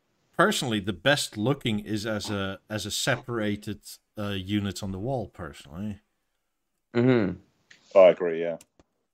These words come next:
Speaker 1: Uh, I mean, however much I like the T V experience, uh, the way it looks separated on the wall looks amazing to me. Especially
Speaker 3: Which
Speaker 1: if you
Speaker 3: is how,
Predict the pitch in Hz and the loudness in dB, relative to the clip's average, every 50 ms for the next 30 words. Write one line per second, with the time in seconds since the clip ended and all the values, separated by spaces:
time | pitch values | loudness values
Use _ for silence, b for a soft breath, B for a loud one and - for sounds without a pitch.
0 | _ _ _ _ _ _ _ _ _ _ _ _ _ - - 95 92 92 90 90 | _ _ _ _ _ _ _ _ _ _ _ _ _ -12 -10 -8 -8 -8 -8 -8
1 | 90 87 87 87 87 - _ _ _ 104 107 107 104 95 90 104 113 123 123 123 | -10 -10 -10 -12 -14 -16 _ _ _ -6 -4 -4 -4 -4 -4 -4 -4 -2 -2 -2
2 | 113 113 117 107 110 117 110 - - - 104 101 101 107 107 107 110 104 - - | -2 -2 -2 -2 -2 -4 -4 -6 -8 -10 -8 -8 -6 -4 -4 -4 -4 -6 -8 -10
3 | - 107 98 - - - 113 101 90 101 117 135 139 113 - - - - 92 82 | -8 -8 -8 -8 -6 -6 -6 -6 -4 -2 0 0 0 -2 -2 -6 -10 -10 -10 -12
4 | 76 76 78 78 80 87 101 104 - - 92 80 90 98 98 95 95 92 87 87 | -12 -14 -16 -14 -10 -10 -10 -8 -10 -12 -12 -12 -10 -10 -10 -10 -10 -10 -10 -12
5 | 87 85 85 104 110 110 101 110 113 107 104 104 110 117 107 113 - - - - | -14 -16 -18 -14 -12 -10 -8 -6 -6 -6 -6 -4 -2 -4 -4 -4 -6 -10 -12 -10
6 | - - - - 131 127 - 120 110 98 92 - 101 95 95 90 92 90 92 110 | -10 -8 -4 -4 -4 -4 -4 -4 -2 -2 -2 -6 -8 -10 -8 -8 -8 -6 -4 -2
7 | 120 113 107 92 85 80 87 90 - - - - - 85 92 101 107 113 117 113 | -2 -2 -2 -2 -6 -8 -12 -14 -14 -14 -16 -14 -14 -10 -8 -6 -6 -4 -4 -4
8 | 101 90 - 71 - 87 - - 85 73 71 71 78 90 87 _ _ _ _ _ | -4 -6 -12 -18 -20 -20 -18 -18 -18 -18 -16 -18 -18 -18 -18 _ _ _ _ _
9 | _ _ _ _ _ _ _ _ _ _ _ _ _ _ _ _ _ _ _ _ | _ _ _ _ _ _ _ _ _ _ _ _ _ _ _ _ _ _ _ _
10 | _ _ _ _ _ _ _ _ _ _ _ _ _ _ _ _ _ _ _ _ | _ _ _ _ _ _ _ _ _ _ _ _ _ _ _ _ _ _ _ _
11 | _ _ _ _ _ _ _ _ - - - 117 107 - - 110 110 - - - | _ _ _ _ _ _ _ _ -20 -12 -12 -10 -10 -8 -8 -8 -8 -8 -10 0
12 | - 120 110 104 | 4 6 6 6